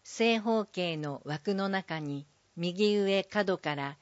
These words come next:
左下角にかけて、斜めに、ノー路上喫煙、ノーポイ捨てと書いてあります。左上には、火のついたタバコ、右下には、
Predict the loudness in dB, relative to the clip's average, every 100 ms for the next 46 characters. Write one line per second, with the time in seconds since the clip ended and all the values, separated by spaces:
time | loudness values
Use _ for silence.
0 | _ -6 0 2 0 -2 -2 0 0 0
1 | -2 0 0 -2 -4 -4 -4 -4 -4 -6
2 | _ _ -6 -2 0 0 0 -2 -4 -6
3 | -10 _ _ _ -4 0 2 2 2 2
4 | 4 2 0 -6 -6 -4 -2 -2 -6 _
5 | _ _ -2 0 0 0 0 0 -4 -6
6 | -2 -2 -4 _ _ 0 0 0 -2 -2
7 | 0 0 -2 -2 -4 -8 -12 -16 -20 _
8 | _ _ _ _ _ _ _ _ _ -2
9 | 2 4 4 4 4 4 2 0 -2 -4
10 | _ _ -2 2 2 0 -4 -6 -6 -6
11 | -6 -6 -6 -4 -6 -4 -6 -6 _ _
12 | _ _ -8 -6 -2 0 0 -2 -2 -2
13 | -2 -4